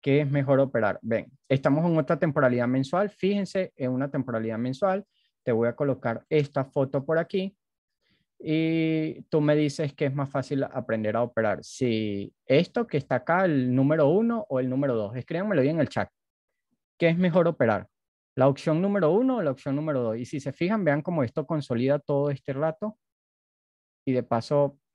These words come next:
lo único que hace es bajar y bajar. Pero no importa que baje. Vendemos y ya. Pero miren cómo se la pasan consolidado. Desde el dos mil nueve.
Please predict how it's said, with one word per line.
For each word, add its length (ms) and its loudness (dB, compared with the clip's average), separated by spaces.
lo 180 -4
único 320 -2
que 80 -6
hace 220 -4
es 100 -8
bajar 280 -4
y 20 -2
bajar. 280 -6
Pero 140 -6
no 100 -2
importa 280 -2
que 100 0
baje. 340 0
Vendemos 460 0
y 80 -4
ya. 240 -2
Pero 180 0
miren 300 -2
cómo 180 -2
se 120 -8
la 100 -8
pasan 240 -6
consolidado. 680 2
Desde 240 6
el 80 6
dos 220 4
mil 180 4
nueve. 380 2